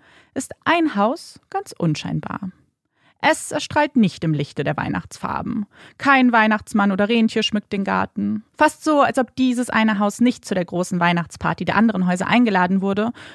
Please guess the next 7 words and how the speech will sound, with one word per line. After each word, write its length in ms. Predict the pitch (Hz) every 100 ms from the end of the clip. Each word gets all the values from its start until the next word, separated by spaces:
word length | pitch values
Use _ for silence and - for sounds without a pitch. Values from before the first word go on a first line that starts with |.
| -
und 120 | 262
als 220 | 302 302
einziges 640 | - 170 175 190 196 - -
raussticht. 720 | - - - - - - - _ _ _ _ _ _ _
Aber 160 | 226 220
dieses 460 | 240 240 208 -
Haus 500 | 285 302 269 - -